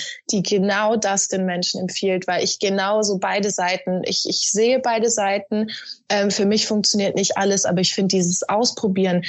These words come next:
den Sachen eine Chance geben, finde ich wirklich super. Und,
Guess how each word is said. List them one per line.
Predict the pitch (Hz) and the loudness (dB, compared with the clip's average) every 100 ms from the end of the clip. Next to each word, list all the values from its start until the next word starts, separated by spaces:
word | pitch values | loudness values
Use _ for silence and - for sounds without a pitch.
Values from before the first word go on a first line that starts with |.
| - - | -8 0
den | 185 | 2
Sachen | 170 180 175 185 | 2 0 0 0
eine | |
Chance | 170 190 185 185 175 | 2 0 0 0 2
geben, | 170 170 175 | 2 2 0
finde | - 175 | 0 0
ich | 165 | 0
wirklich | 175 175 175 | -2 -2 0
super. | - 185 175 175 170 175 | 0 0 0 0 2 2
Und, | 180 | 0